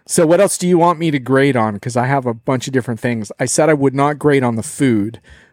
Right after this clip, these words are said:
because I think that's kinda unfair. Um, I, I, <laughs> I'm not gonna grade on the, on the travel and logistics, but I do wanna say that, that I think vendors need to have a little more appreciation for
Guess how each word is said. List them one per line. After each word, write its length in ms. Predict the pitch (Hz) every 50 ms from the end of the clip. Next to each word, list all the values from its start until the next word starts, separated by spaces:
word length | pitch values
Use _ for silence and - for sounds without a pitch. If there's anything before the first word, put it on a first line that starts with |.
| _ _
because 300 | - 123 - 139 127 123
I 60 | 120 113
think 200 | - 135 127 -
that's 220 | 123 117 110 -
kinda 280 | - 131 120 113 107 -
unfair. 640 | 127 113 107 - - 135 127 113 107 107 110 107 - _ - - - - _ _ _ _ -
Um, 460 | 135 120 117 113 113 113 110 98 - _ -
I, 160 | 123 131 131 - - -
I, 120 | 127 127
<laughs> 920 | 131 123 127 110 - - - 208 - - - - - - - - - -
I'm 80 | 143 165
not 140 | 233 262
gonna 140 | - 240 185
grade 260 | 147 165 175 185 185
on 160 | 160 147 139 135
the, 260 | 127 123 117 120 - - _ _
on 140 | - 147 139
the 120 | 135 127 117
travel 440 | - - 160 151 160 147 147 139
and 100 | 131 127
logistics, 540 | 120 117 107 123 131 127 - 147 - - -
but 140 | - 131 117
I 80 | 117 117
do 160 | 131 139 143
wanna 240 | 139 135 131 120 113
say 320 | - - 135 123 120 120
that, 320 | 117 120 117 113 110 - _ _ - - _ _ _ _ _ _ _ _ _ _
that 200 | 143 147 147 135
I 60 | 120
think 240 | - 156 156 139 -
vendors 500 | 135 135 135 139 135 131 131 113 101 -
need 140 | 131 127 117
to 60 | 120
have 220 | - 139 123 110
a 60 | 113 113
little 760 | 120 120 131 143 151 147 147 151 160 165 170 170 175 170
more 640 | 160 156 151 151 151 147 143 143 139 135 135 135 - -
appreciation 680 | - - - 139 135 - - 139 131 120 - 135 117
for 360 | - - 131 123 113 107 110